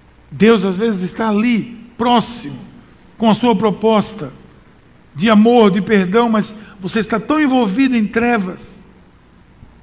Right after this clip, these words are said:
tão desconhecedor daquilo que é possível, sem acesso à palavra, por opção ou, ou por alguma situação.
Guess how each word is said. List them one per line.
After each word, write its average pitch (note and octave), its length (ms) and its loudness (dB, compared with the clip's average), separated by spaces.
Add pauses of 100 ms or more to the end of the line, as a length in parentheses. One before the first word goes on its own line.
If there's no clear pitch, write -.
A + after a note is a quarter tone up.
(140)
tão C4+ 300 0 (340)
desconhecedor A#3+ 1080 2
daquilo G#3+ 360 -2
que F3+ 80 -8
é A3+ 40 -2
possível, G3 800 -8 (840)
sem B3+ 200 2
acesso A3+ 460 0
à G#3+ 40 -4
palavra, A3 460 -2
por G#3 180 -4
opção G#3 400 -4
ou, F#3 260 -2 (180)
ou G#3+ 100 -12
por G#3+ 160 -4
alguma G3+ 240 0
situação. G#3 640 -6